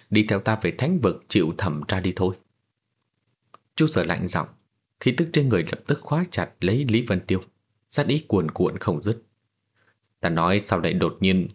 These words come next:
nhiều thêm hai khuôn mặt, thì ra là người của thánh vực." Trong mắt của Lý Vân Tiêu lóe lên tia sáng lạnh, hắn lạnh lùng nói, "Chuyện ở Định Thiên Thành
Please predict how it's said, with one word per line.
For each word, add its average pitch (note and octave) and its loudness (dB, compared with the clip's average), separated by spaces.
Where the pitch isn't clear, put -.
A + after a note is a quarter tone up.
nhiều F#2 4
thêm A2 0
hai A#2 0
khuôn A#2 0
mặt, F#2 -4
thì C3 4
ra D#3+ 2
là A#2+ 0
người F#2+ 2
của - -2
thánh E3 -2
vực." A2+ -2
Trong D#3+ 2
mắt F3+ 0
của F#2+ 2
Lý G2+ 2
Vân G#2+ 0
Tiêu F2+ 2
lóe G#2+ 0
lên F2 0
tia E2+ 0
sáng B2+ 0
lạnh, A2 0
hắn D#3+ 0
lạnh G#2 2
lùng F#2+ 2
nói, C3+ 0
"Chuyện A2 4
ở G2 6
Định G#2 4
Thiên A2 2
Thành D#2+ -2